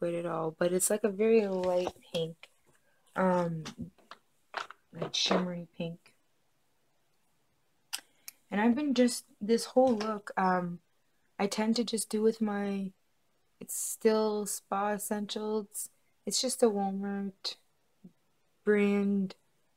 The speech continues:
type of brush. I really like it. I find it suits me just fine. Um, normally I would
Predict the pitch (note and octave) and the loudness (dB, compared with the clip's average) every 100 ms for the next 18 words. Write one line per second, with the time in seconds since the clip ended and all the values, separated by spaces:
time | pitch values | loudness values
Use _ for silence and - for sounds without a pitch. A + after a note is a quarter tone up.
0 | - - G3+ G3+ F#3+ F#3+ G3+ G3+ - G3+ | -12 -6 -4 -4 -6 -4 -2 -2 -4 -2
1 | G3+ G3+ G3 F3+ F3+ F#3 G#3 G#3 - _ | 0 0 0 2 2 0 -2 -8 -10 _
2 | _ _ _ _ _ _ _ - G3 - | _ _ _ _ _ _ _ -10 -8 -6
3 | G3 F#3+ F#3+ - F#3+ - G3 F#3+ F3+ - | -6 -4 -6 -8 -10 -6 -4 -2 -4 -8
4 | A#3 A3+ A3+ A3+ A#3 - _ _ _ - | -2 2 4 4 2 -2 _ _ _ -4
5 | G3 G3 G3 G3+ G3+ G#3 A3 A3 G#3+ G3+ | 2 4 2 0 0 0 0 0 0 0
6 | F3 E3+ G3+ G3+ | 0 0 0 -2